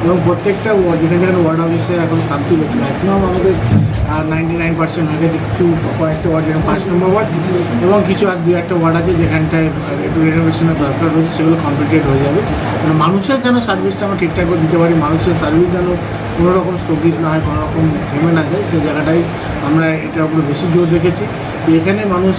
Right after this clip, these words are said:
তাদের কমপ্লেন বা কোনো রকম অসুবিধা সুবিধা থাকলে বলতে পারে।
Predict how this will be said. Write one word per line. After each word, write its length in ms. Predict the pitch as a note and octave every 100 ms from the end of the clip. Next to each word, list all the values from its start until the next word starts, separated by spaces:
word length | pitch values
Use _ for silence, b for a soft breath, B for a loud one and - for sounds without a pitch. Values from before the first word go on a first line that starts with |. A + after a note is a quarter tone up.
| -
তাদের 260 | E3+ D#3+ E3+ E3
কমপ্লেন 480 | D#3 D3+ E3 E3+
বা 80 | E3 D#3+
কোনো 180 | D#3 D#3+
রকম 160 | D#3+
অসুবিধা 360 | D3+ E3 D#3+ D#3+
সুবিধা 220 | D#3 D#3+ E3
থাকলে 180 | D#3
বলতে 340 | E3 C#3 D3+ D#3
পারে। 120 | E3